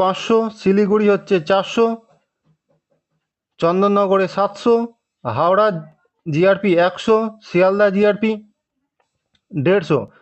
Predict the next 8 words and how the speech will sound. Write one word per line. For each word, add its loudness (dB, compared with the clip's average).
শিলিগুড়ি 2
জিআরপি 0
পঁচাত্তর, 0
খড়গপুর 0
জিআরপি 2
দেড়শো। 0
দেখো, 0
তোমাদের 0